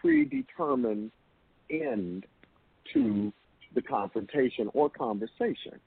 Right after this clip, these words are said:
So we need to understand the mindset. And,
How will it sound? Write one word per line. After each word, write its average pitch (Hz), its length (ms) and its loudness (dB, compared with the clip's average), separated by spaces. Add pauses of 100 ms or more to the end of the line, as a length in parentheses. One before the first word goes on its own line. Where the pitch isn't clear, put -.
(880)
So 101 360 4
we 135 220 2
need 160 220 2
to - 100 -2
understand 151 720 0
the 135 60 -2
mindset. 135 800 -2 (760)
And, 90 520 -2